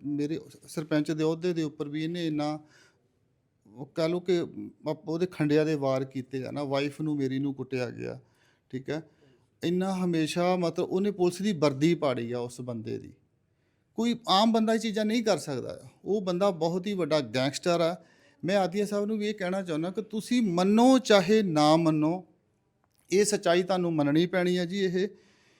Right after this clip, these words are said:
ਇਹ ਤੁਹਾਡੀ ਹੀ ਸ਼ਹਿ ਦੇ ਨਾਲ, ਤੁਹਾਡੀ ਸਪੋਰਟ ਦੇ ਨਾਲ ਇਹ ਸਾਰਾ ਕੰਮ ਹੋ ਰਿਹਾ ਹੈ। ਮੈਂ ਫਿਰ ਵੀ ਤੁਹਾਨੂੰ ਵਾਰ ਇਹੀ ਕਹੂੰਗਾ, ਆਦੀਆ ਸਾਹਿਬ, ਤੁਸੀਂ ਇਸ ਸੱਚ ਨੂੰ ਨਹੀਂ ਬਦਲ ਸਕਦੇ।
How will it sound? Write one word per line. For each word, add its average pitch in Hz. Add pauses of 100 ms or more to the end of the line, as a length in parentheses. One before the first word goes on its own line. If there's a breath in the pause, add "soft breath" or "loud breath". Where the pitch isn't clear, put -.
(300 soft breath)
ਇਹ 233
ਤੁਹਾਡੀ 180
ਹੀ 208
ਸ਼ਹਿ 170
ਦੇ 240
ਨਾਲ, 180
ਤੁਹਾਡੀ 180
ਸਪੋਰਟ 190
ਦੇ 185
ਨਾਲ 175
ਇਹ 208
ਸਾਰਾ 214
ਕੰਮ 185
ਹੋ 160
ਰਿਹਾ 123
ਹੈ। 113 (680)
ਮੈਂ 160
ਫਿਰ 220
ਵੀ 247
ਤੁਹਾਨੂੰ 220
ਵਾਰ 190
ਇਹੀ 196
ਕਹੂੰਗਾ, 196
ਆਦੀਆ 208
ਸਾਹਿਬ, 220
ਤੁਸੀਂ 202
ਇਸ 196
ਸੱਚ 160
ਨੂੰ 196
ਨਹੀਂ 170
ਬਦਲ 170
ਸਕਦੇ। 127